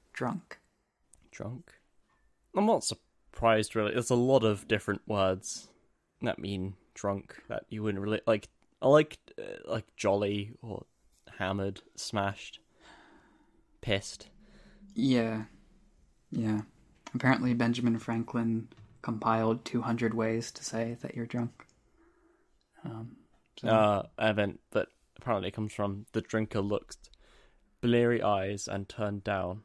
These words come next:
Speaker 2: mouth, uh, mouth corners make a drunk resemble a fish."
Speaker 1: Hmm.
Speaker 2: Uh,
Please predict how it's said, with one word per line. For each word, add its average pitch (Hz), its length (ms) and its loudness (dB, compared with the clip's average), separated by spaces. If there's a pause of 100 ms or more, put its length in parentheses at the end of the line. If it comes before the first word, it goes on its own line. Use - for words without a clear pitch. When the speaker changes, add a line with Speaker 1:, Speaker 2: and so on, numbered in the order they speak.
Speaker 2:
mouth, 101 540 -6 (240)
uh, 98 200 0 (340)
mouth 110 280 2
corners 92 600 -6 (100)
make 98 300 -8
a 107 40 -6
drunk 104 320 -4
resemble 104 480 -4
a 92 40 -4
fish." - 520 -8 (880)
Speaker 1:
Hmm. 127 200 4
Speaker 2:
Uh, 92 240 -8